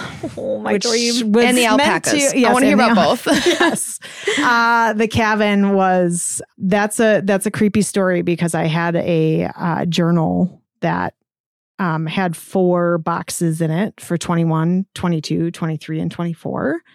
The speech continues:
Speaker 2: And, uh, Lake Real Estate was in twenty-two. And I pulled out the journal from,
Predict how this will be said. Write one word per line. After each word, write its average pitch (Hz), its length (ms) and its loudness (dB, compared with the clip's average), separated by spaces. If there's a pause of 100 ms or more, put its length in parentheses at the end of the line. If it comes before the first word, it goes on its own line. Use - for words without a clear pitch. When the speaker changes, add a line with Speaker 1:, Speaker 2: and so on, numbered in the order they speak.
(580)
Speaker 2:
And, 185 600 0
uh, 165 260 -2
Lake 185 320 0
Real 175 200 0
Estate - 380 -4
was - 160 -4
in 170 100 0
twenty-two. 151 600 -2 (640)
And 165 420 -6 (180)
I 190 300 2
pulled 180 260 2
out 170 160 0
the 175 80 -2
journal 165 500 0
from, 165 560 -4